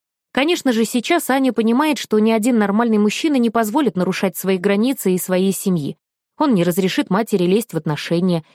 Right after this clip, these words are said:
учить, советовать, тем более читать переписки и лезть в интимную жизнь. Это унижает не только его женщину, а его самого, и показывает, насколько он незрелый и беспомощный. Перевоспитать взрослого человека невозможно.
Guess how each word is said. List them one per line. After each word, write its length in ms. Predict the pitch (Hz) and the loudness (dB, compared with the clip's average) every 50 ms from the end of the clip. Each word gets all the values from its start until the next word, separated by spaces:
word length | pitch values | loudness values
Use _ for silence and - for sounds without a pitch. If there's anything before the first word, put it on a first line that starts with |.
| _ _ - | _ _ -2
учить, 500 | 311 277 - - - 165 170 190 185 - | -2 -2 -2 -2 -2 0 0 0 0 -2
советовать, 640 | - 180 160 151 165 185 202 - - 170 165 - - - - _ - | -2 -4 -2 0 0 0 0 0 -2 -4 -6 -6 -12 -20 -20 _ -4
тем 180 | - 220 214 | 0 0 2
более 220 | 196 202 196 180 180 | 2 2 2 0 -2
читать 340 | - - 196 190 185 - - | -2 -2 -2 -2 -2 -2 -2
переписки 500 | 196 190 196 - 226 240 220 - - 180 | 0 0 0 0 0 -2 -2 -2 -2 0
и 60 | 175 | 2
лезть 260 | 180 202 202 - - | 2 2 0 0 0
в 40 | 175 | 0
интимную 420 | 180 180 - 208 190 185 190 196 196 | 0 0 0 0 0 2 2 2 0
жизнь. 380 | 170 180 156 135 - 160 160 - _ _ _ _ _ | 0 0 -2 -2 -4 -8 -14 -14 _ _ _ _ _
Это 200 | - 190 - 185 | -6 -4 -2 -2
унижает 560 | 175 170 170 175 160 196 196 190 180 165 - _ - | 0 0 0 0 0 2 2 2 0 -2 -4 _ -4
не 140 | 180 170 | -2 -2
только 360 | 156 - 160 170 214 214 - 202 | -2 0 0 0 0 2 0 0
его 180 | 170 175 190 | 2 2 0
женщину, 500 | 180 196 240 220 180 - - - 160 170 | 2 2 2 2 0 -2 -2 -2 -2 0
а 60 | 170 | 0
его 240 | 160 151 185 165 175 | 0 0 0 0 0
самого, 540 | 175 - - 208 214 233 226 233 254 185 - _ _ _ _ _ _ | 0 0 0 0 0 0 2 0 0 0 -2 _ _ _ _ _ _
и 80 | - 277 | -2 -2
показывает, 580 | - 277 269 - 214 170 151 160 151 156 160 - | 0 0 -2 0 -2 -2 -2 -2 -2 -2 -2 -2
насколько 420 | 190 185 - - 180 175 170 - | -2 -4 -2 -2 -4 -2 -2 0
он 140 | 180 175 180 | 0 0 2
незрелый 460 | 180 180 170 170 202 247 285 240 175 | 2 2 2 2 2 2 2 2 0
и 40 | 170 | 0
беспомощный. 720 | 156 202 - - - - - 160 143 - - - 165 165 - _ _ _ _ _ _ _ _ _ | 0 0 -2 -2 -2 -2 -2 -2 -2 -4 -8 -10 -12 -14 -14 _ _ _ _ _ _ _ _ _
Перевоспитать 600 | - 214 220 220 226 - - 220 214 226 220 185 | 0 0 2 0 0 0 0 0 2 0 0 0
взрослого 540 | 180 170 170 214 220 214 - - 196 180 190 | -2 -2 0 2 2 2 0 0 -2 -2 -2
человека 540 | - - 214 202 202 196 240 269 262 - 185 | -2 0 0 0 2 2 0 0 0 0 2
невозможно. 720 | 185 196 190 196 190 170 175 175 175 180 160 - 156 151 | 2 2 2 0 0 0 0 0 0 0 -2 -4 -8 -12